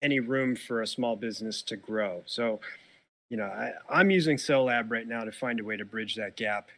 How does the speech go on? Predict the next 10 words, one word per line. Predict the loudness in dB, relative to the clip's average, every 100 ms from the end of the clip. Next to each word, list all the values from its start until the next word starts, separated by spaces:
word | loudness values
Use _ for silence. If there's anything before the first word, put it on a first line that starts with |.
| _ -6
in | -2 -2 -2 -2
our | -4
city | -2 -4 -2 0 -2 -6 -8
and | -8 -8 -12 -14 -14
bring | -8 -6 -4
the | -4
sewn | -4 -2 -4
trades | -6 -8 -12
back | -6 -4 -4 -6
to, | -6 -6 -8 -12